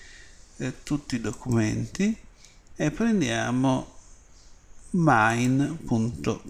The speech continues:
P Y, vedete che c'è il simbolino del Python. Ok, questo qui è il, l'esempio di partenza,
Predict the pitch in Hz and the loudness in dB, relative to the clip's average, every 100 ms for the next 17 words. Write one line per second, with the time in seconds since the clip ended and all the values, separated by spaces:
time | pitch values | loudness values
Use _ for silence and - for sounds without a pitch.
0 | - 107 104 - 120 117 113 107 107 113 | -6 -4 -2 -2 0 0 -2 -2 -2 0
1 | - 120 120 104 107 107 107 - 107 101 | 4 4 4 0 -4 -4 -6 -6 -6 -6
2 | - 113 117 - - - - - - - | -6 -6 -6 -10 -20 -20 -20 -20 -18 -8
3 | 156 147 190 185 226 240 247 - 170 185 | -2 -2 0 -2 0 2 0 0 -2 -2
4 | 185 143 143 139 135 - 196 196 196 160 | 0 4 6 6 4 -2 -4 0 4 4
5 | 110 110 110 90 139 165 160 - - - | 4 4 2 4 4 4 -4 -14 -12 -2
6 | 123 - 117 - 107 127 120 202 247 - | 0 2 2 0 -4 -4 0 2 0 -2